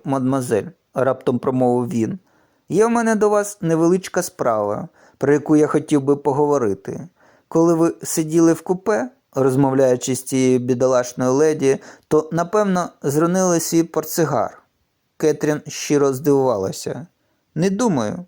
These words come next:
сказала вона, а Пуаро витяг із кишені портсигар із м'якої синьої шкіри з золотою літерою «К» на кришці.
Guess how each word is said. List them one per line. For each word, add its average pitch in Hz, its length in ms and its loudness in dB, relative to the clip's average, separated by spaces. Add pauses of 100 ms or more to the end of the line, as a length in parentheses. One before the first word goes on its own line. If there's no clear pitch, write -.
(100)
сказала 117 520 0
вона, 113 380 -2 (420)
а 123 120 -2
Пуаро 143 320 2
витяг 139 420 0
із - 160 -4
кишені 131 520 0 (100)
портсигар 135 580 -2 (260)
із 127 180 0
м'якої 143 520 0
синьої 135 600 0 (220)
шкіри 175 680 -2 (140)
з 135 80 0
золотою 143 580 2
літерою 139 560 2
«К» 143 400 -2
на 143 140 -2
кришці. 143 800 -4